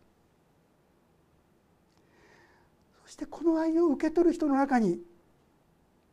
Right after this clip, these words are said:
愛を育ててくださって、神を、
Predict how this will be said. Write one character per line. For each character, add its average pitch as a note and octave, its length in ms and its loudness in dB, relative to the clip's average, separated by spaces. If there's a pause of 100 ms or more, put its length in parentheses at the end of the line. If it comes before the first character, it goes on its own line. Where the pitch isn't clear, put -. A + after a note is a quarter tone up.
(1160)
愛 E3 400 -12
を F#3 180 -12 (400)
育 A#3+ 300 -12
て C#4 100 -14
て C4+ 120 -14
く D4+ 80 -10
だ A#3 60 -6
さ - 120 -16
っ - 40 -20
て、 - 260 -20 (1900)
神 E3 320 -4
を、 D#3+ 200 -4